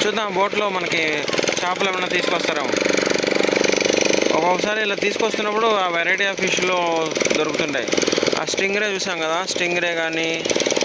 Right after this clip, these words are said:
ఆ, తర్వాత దాన్ని ఏమంటారు, లాబ్స్టరు,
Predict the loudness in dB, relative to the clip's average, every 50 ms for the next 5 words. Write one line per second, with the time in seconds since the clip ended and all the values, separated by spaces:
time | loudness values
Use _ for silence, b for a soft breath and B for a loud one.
0 | 0 0 0 0 0 -2 -2 -2 -2 -2 -2 -2 -2 -2 -2 -2 0 -2 -2 -2
1 | -2 -2 -2 0 -2 -2 -2 -2 -4 -2 -2 0 0 0 0 0 0 0 0 0
2 | 0 0 -2 -2 -2 -2 -2 -2 -2 -2 -2 0 0 2 0 0 0 -2 -2 -2
3 | 0 0 0 0 0